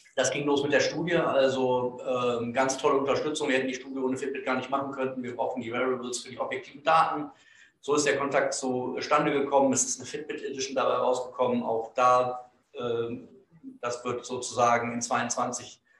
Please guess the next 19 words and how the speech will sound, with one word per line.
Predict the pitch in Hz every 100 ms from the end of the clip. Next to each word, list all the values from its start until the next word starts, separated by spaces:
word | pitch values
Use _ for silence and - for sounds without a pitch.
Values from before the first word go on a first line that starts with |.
| _ 123
ein | 127
maßgeblicher | 127 123 - 131 120 - 123
Punkt | 127 131 123
eines | 117 117
eigenen | 117 120 123 120 120 131
Workbooks | 156 156 143 -
sein. | 127 120 120
Das | 123 127
wisst | 139 -
ihr. | 135
Und | 120 117
stellvertretend | 131 131 127 131 127 123 120 - - - -
Anna | 139 131
Bade, | 127 123 131 123
Dennis | 123 127 123
Sobotta | 131 123 123 123 117
und | 120 -
Pierre | 131 123 117 117 -
Schürmann, | - 135 127 120 120 -